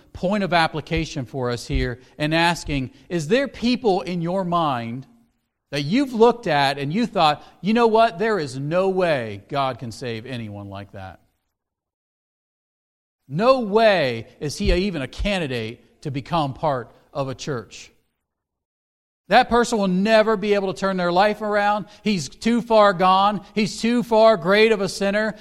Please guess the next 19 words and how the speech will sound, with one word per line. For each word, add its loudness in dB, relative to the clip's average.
There 4
is -2
no 6
hope 4
for -2
them 2
because 0
their -2
sins -4
are -4
too -4
great 0
and -4
they're -2
too -8
bad -4
of -16
a -8
person. -16